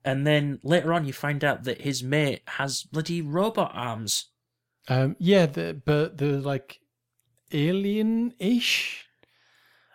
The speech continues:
Speaker 1: Yeah, like alien technology.
Speaker 2: And then, and then they go to try and escape, and he's getting used to his arms, getting used to the legs. They kind of get,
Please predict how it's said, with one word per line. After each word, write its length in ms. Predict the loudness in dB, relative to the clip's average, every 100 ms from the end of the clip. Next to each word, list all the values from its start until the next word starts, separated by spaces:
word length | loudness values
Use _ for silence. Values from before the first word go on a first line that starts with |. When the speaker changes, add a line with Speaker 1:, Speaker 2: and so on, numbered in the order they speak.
| _
Speaker 1:
Yeah, 380 | -2 4 6 6
like 180 | 4 0
alien 320 | 2 4 4 2
technology. 760 | 0 0 0 0 -2 -4 -6 -10 _ _ _ _
Speaker 2:
And 200 | 2 6
then, 360 | 6 4 2 2
and 160 | 0 2
then 140 | 2
they 80 | 2
go 180 | 4 4
to 260 | 2 -2 -2
try 260 | -2 0
and 120 | 4
escape, 560 | 4 4 2 2 2 2
and 80 | 2
he's 120 | 2
getting 200 | 0 -2
used 200 | -2 -2
to 60 | -2
his 80 | 2
arms, 340 | 2 2 2
getting 160 | -2 -4
used 160 | -4
to 60 | -2
the 60 |
legs. 480 | 0 2 2 0 -6
They 140 | -4 -2
kind 200 | 0 -2
of 100 | -2
get, 320 | -2 -2 -6